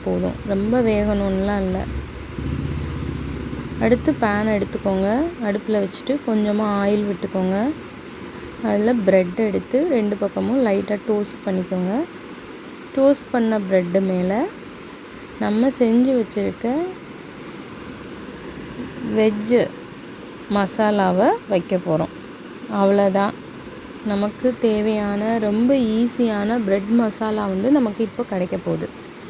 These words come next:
குழந்தைங்க ரொம்ப விரும்பி சாப்பிடுவாங்க. அப்புறம் வேலை ரொம்ப கம்மி தான்.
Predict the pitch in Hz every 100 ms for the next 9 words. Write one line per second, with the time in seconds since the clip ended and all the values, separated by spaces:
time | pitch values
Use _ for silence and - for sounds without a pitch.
0 | - - - - 202 208 240 240 196 202
1 | 262 349 220 220 226 220 202 185 185 190
2 | 180 180 190 254 320 - - - - -
3 | - - 196 - 226 226 214 202 220 254
4 | 240 196 196 202 196 196 202 185 190